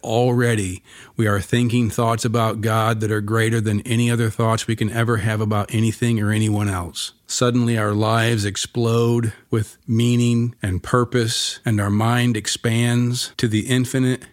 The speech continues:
and the eternal and the perfect. So verse three, glory in his holy name, to glory in his holy name, that we would have this sense of his holy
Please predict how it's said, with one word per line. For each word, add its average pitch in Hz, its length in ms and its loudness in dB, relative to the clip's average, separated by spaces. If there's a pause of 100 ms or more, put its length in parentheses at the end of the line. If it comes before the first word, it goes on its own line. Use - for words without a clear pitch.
(200)
and 104 180 0
the 95 160 -2
eternal 120 640 0 (220)
and 104 100 0
the 98 80 -4
perfect. - 640 -2 (220)
So 101 200 -2
verse 113 340 0
three, 117 260 2
glory 127 920 2 (180)
in 120 360 2
his 117 280 0
holy 110 420 0
name, 101 440 -4 (100)
to 123 100 -2
glory 107 880 0 (340)
in 117 200 0
his 104 240 0
holy 110 380 0
name, 95 400 -2
that 98 280 -4
we 120 120 4
would 110 160 0
have 120 400 0
this 113 200 0
sense 131 440 0
of 107 140 -2
his 117 260 0
holy 131 720 2